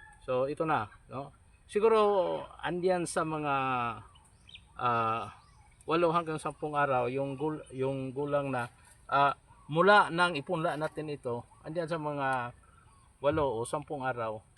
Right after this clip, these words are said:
tamang-tama na po ito. Transfer na natin sa planting area. So,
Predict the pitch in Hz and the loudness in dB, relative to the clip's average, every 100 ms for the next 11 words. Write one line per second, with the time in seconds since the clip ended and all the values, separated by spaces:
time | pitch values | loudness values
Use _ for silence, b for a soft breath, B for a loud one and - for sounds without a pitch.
0 | _ _ _ 131 131 139 131 135 123 - | _ _ _ -10 -6 -4 -4 -4 -8 -10
1 | 104 - 110 - _ _ _ _ - 135 | -12 -12 -14 -16 _ _ _ _ -8 -8
2 | - 123 123 117 113 107 107 113 104 104 | -6 -8 -6 -8 -10 -12 -16 -16 -16 -12
3 | 104 95 101 101 - - - - - - | -12 -12 -12 -14 -16 -20 -20 -20 -20 -20
4 | - - - - | -20 -20 -6 0